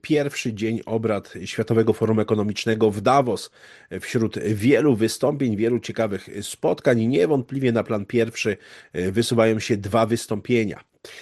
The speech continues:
których autorami są Donald Trump, prezydent Stanów Zjednoczonych, i Mark Carney, czyli premier Kanady. Pierwsze wystąpienie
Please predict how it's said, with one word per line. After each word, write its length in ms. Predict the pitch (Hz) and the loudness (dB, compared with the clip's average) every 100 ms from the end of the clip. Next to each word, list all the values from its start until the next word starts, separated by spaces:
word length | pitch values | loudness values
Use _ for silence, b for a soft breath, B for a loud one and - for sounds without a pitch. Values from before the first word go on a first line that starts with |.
| B B - 85 | B B -14 -10
których 320 | - 101 - | -6 -6 -2
autorami 680 | 107 107 113 113 113 101 92 - 85 85 80 | 0 2 4 2 2 -2 -4 -10 -10 -8 -6
są 420 | - 107 95 78 - 82 | -2 0 0 -4 -8 -4
Donald 500 | 98 135 131 113 - | 2 6 6 4 2
Trump, 300 | 127 131 131 | 2 2 0
prezydent 480 | - 98 95 98 98 | -4 -4 -2 -4 -4
Stanów 340 | - 113 113 | -2 0 0
Zjednoczonych, 680 | 113 120 120 139 120 107 - | 2 0 0 -2 -2 -4 -4
i 220 | 131 120 - | -4 -4 -4
Mark 480 | 104 113 110 - - | 0 2 2 -2 -8
Carney, 460 | - 127 120 101 87 B B B - - | 0 0 2 -2 -6 B B B -14 -6
czyli 280 | - 110 95 | -2 -2 -2
premier 520 | - 117 107 92 87 _ _ | 2 2 2 0 -2 _ _
Kanady. 500 | - 123 131 107 85 | 0 4 4 2 -2
Pierwsze 420 | - 202 175 180 | 0 0 2 -4
wystąpienie 600 | 165 - 131 139 127 104 | -4 -4 -4 -2 -2 -4